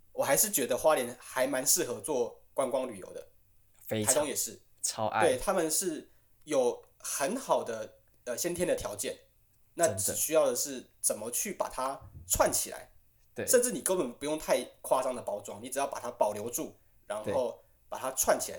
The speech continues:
Speaker 1: 变成一个很舒服，让外地人可以很轻松的，呃，融入跟享受。
Speaker 2: 是。
Speaker 1: 对，因为这个的话，我觉得可以提到我去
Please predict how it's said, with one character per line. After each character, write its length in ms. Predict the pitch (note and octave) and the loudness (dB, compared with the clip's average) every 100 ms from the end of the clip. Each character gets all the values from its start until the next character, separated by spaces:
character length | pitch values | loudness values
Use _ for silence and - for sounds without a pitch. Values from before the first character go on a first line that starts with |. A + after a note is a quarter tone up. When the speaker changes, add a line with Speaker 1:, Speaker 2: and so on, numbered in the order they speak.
| - | -8
Speaker 1:
变 140 | E3 | -6
成 80 | C#3 | -4
一 60 | C3+ | -4
个 100 | C3+ | -6
很 160 | - | -4
舒 220 | G2 D3 D3+ | -4 -4 -4
服， 260 | - F#2+ - | -6 -8 -4
让 260 | C#3 B2+ - _ _ | -4 -4 -10 _ _
外 140 | E3+ D#3 | 2 2
地 140 | D#3 | 0
人 160 | B2 G#2 | -4 -4
可 100 | C3 | -6
以 120 | B2 | -6
很 200 | A2 F#2 | -8 -6
轻 200 | - D3 | -4 0
松 280 | D#3 C#3+ C#3+ | 2 2 0
的， 220 | B2 - - - - - - - | -2 -4 -14 -20 -20 -20 -20 -14
呃， 200 | G#2+ G2+ | -10 -8
融 220 | G#2+ G#2+ | -6 -4
入 280 | D3 D3 G2 | -4 -6 -6
跟 260 | - B2+ B2+ - _ | -6 -4 -6 -14 _
享 180 | - - | -4 -2
受。 460 | - - D3 - - | 0 2 2 0 -14
Speaker 2:
是。 520 | _ _ _ _ - | _ _ _ _ -4
Speaker 1:
对， 180 | C3 A2+ | -2 2
因 120 | F3 | 4
为 240 | F3 F3 - - | 4 2 -14 -2
这 140 | G#3+ | 2
个 100 | D#3 | 4
的 80 | C3 | 4
话， 100 | D#3+ | 6
我 120 | B2 | 4
觉 200 | A2 A#2+ | 2 -2
得 120 | A#2+ - | -2 -6
可 100 | E3 | -6
以 80 | C#3 | -2
提 220 | - A#2+ | -4 -2
到 180 | B2+ B2 | 2 2
我 140 | G2+ | 0
去 340 | - C#3+ C#3 | -6 -8 -10